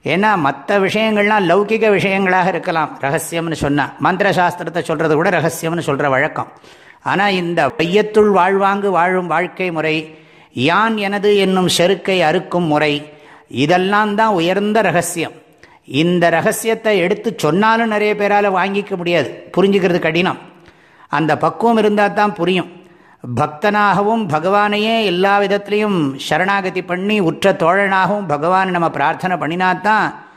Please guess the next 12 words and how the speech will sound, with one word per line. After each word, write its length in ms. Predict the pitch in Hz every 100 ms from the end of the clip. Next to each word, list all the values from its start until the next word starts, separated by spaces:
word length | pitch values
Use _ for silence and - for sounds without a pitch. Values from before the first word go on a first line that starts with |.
| _ -
நமக்கு 280 | 170 165
இந்த 200 | 165 156
ஞானம் 380 | 147 147 175 180
கிடைக்கும். 400 | 143 151 147 131 - - _ _ _ _
ஆகவே 360 | - 156 170 190
அந்த 380 | 196 151 160 151
அர்த்தத்துல 600 | 147 202 196 202 165 120
பகவான் 460 | 113 151 180 151 113 - - - _
இந்த 200 | 131 135
ஞானத்தை 460 | 131 165 190 185 156
புகழ்ந்து 500 | 156 156 208 208 208
பேசுறார். 460 | 160 151 170 127